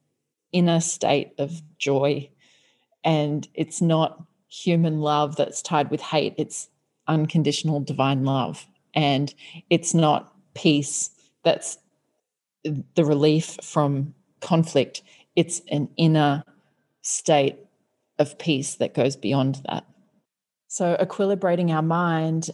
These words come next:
and taking the power back from these concepts of good and bad and right and wrong allows us to access those inner states of empowerment.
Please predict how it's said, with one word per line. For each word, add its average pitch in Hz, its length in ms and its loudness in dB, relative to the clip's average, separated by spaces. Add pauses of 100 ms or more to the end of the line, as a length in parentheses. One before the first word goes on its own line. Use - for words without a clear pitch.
and 156 440 0 (180)
taking 165 800 0
the 165 80 0
power 208 380 2
back 170 440 0 (580)
from 165 260 2
these 156 200 2
concepts 175 500 0
of - 120 -6
good 165 160 2
and 160 100 0
bad 151 220 2
and 151 120 -2
right 151 200 -2
and 147 160 -2
wrong 156 420 -2 (760)
allows 160 380 4
us 160 160 -2
to - 140 -6
access 151 360 -2
those 139 380 0
inner 156 220 0
states - 760 -6
of 147 300 -8
empowerment. 160 680 0